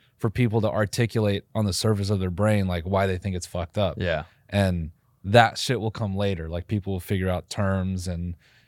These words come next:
Speaker 1: you know, psychological shit for that and go, "Oh yeah, these are the things that are occurring in people that
Speaker 2: Yeah.
Speaker 1: makes them wanna do it."
Speaker 2: Yeah.
Speaker 1: But it's so new that, like,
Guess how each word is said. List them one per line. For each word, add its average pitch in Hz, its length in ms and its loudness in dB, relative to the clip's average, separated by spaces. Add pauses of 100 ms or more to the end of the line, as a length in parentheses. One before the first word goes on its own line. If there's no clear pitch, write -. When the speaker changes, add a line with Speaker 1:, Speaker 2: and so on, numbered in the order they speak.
Speaker 1:
you 101 120 2
know, 85 280 0 (880)
psychological 107 1000 2
shit 107 260 -2
for 101 160 -4
that 101 300 2
and 95 100 0
go, 90 160 -2
"Oh 104 120 4
yeah, 92 340 2
these 95 320 0
are 95 40 2
the 90 120 2
things 92 320 -2
that 92 100 0
are 90 140 0
occurring 90 400 -4
in 82 120 -6
people 90 260 -4
that 78 100 -2
Speaker 2:
Yeah. 90 120 2
Speaker 1:
makes - 120 -4
them 95 100 -4
wanna 85 220 -2
do 87 240 0
it." 87 40 0
Speaker 2:
Yeah. 82 120 0
Speaker 1:
But 85 180 0 (520)
it's 107 180 2
so 104 220 4
new 107 340 4
that, 92 200 -2
like, 85 380 -4